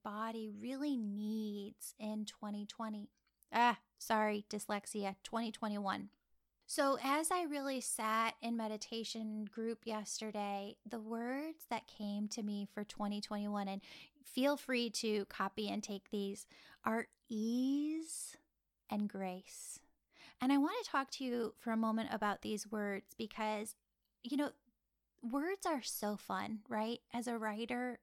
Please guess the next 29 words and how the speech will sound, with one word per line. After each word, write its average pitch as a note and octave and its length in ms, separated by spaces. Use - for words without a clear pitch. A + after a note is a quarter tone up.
oh B3 100
my A3+ 140
gosh, G#3 320
I A#3 60
love G#3+ 800
words. G3+ 640
And B3+ 680
ease F4 640
is C#4 160
a C#4+ 80
word B3+ 540
that A3 180
took - 320
me G4 280
a A#3 60
long A3 420
time A3 320
as G#3 140
an G3+ 240
adult G3+ 480
to A#3 140
really G#3+ 400
understand. G3+ 840
I B3+ 60
remember C4+ 380
being B3+ 300
in A#3+ 120
corporate - 440
America G#3 800